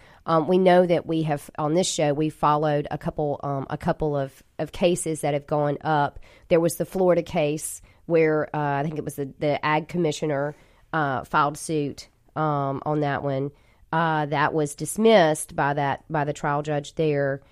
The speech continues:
um, in Florida. Then we had another one, um, that was, a, I think it was a criminal case, is where, how it, how it, uh, originated. I don't have my notes in front of me. I, I apologize. But it was in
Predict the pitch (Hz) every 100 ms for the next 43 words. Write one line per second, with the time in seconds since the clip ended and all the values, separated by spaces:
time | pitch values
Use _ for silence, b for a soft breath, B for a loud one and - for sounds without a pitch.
0 | b b b 165 156 151 147 - 156 -
1 | 175 160 143 139 160 165 175 156 160 175
2 | 185 208 214 165 135 135 147 b b -
3 | 160 147 147 151 - - 160 147 - 156
4 | 160 147 143 - - - - 185 147 -
5 | - 208 196 156 - 151 151 156 156 139
6 | 151 147 131 - 139 143 139 135 131 -
7 | 160 156 156 143 156 165 180 156 147 143
8 | - 151 151 143 135 131 - 139 131 151
9 | 143 143 135 - B B - 208 214 180